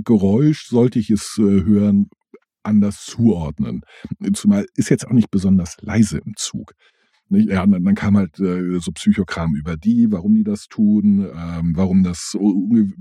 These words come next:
Bahn eigentlich ungewöhnlich ist und, und, und, und so weiter. Aber, äh, die Quintessenz eigentlich war,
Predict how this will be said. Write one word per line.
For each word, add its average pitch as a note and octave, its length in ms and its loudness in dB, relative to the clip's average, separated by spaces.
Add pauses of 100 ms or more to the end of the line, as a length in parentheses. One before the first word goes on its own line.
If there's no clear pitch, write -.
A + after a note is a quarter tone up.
(160)
Bahn G#2+ 260 2
eigentlich F#2 380 -2
ungewöhnlich A2 680 2
ist G#2+ 440 0
und, F#2 260 0
und, G2 160 2
und, G#2 120 2
und G2 160 0
so F2+ 160 -4
weiter. D#2+ 440 -6
Aber, G#2+ 260 0 (580)
äh, A2+ 120 2
die A#2 120 2
Quintessenz C#3+ 760 -2 (320)
eigentlich C#3 500 0
war, B2+ 260 2